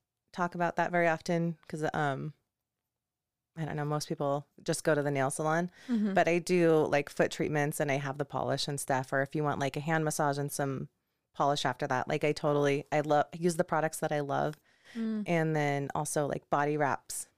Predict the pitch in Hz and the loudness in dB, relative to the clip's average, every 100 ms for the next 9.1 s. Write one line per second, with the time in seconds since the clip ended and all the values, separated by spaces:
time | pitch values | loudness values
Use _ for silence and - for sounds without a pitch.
0 | _ _ _ 170 147 143 160 - 147 143 | _ _ _ -6 -4 -4 -4 -2 -2 -4
1 | 147 139 - - 139 - - 139 135 - | -6 -6 -8 -8 -6 -6 -6 -4 -4 -4
2 | 156 151 143 139 143 _ _ _ _ - | -2 0 -2 -2 -6 _ _ _ _ -10
3 | - 175 165 165 151 147 143 147 _ _ | 0 2 2 2 4 4 2 -4 _ _
4 | _ 147 131 - - _ _ _ _ _ | _ -6 -4 -4 -6 _ _ _ _ _
5 | _ _ 170 - 175 156 151 147 151 - | _ _ -8 -2 2 2 2 -2 -4 -4
6 | 156 147 143 143 - 151 143 147 139 135 | -2 -2 -2 -4 -6 -6 -4 -4 -2 -2
7 | 127 135 135 131 127 127 - 147 135 127 | -2 -4 -4 -6 -6 -6 -8 -8 -6 -8
8 | 131 _ _ _ _ 170 156 139 131 131 | -10 _ _ _ _ 0 2 0 0 -4
9 | 139 | -6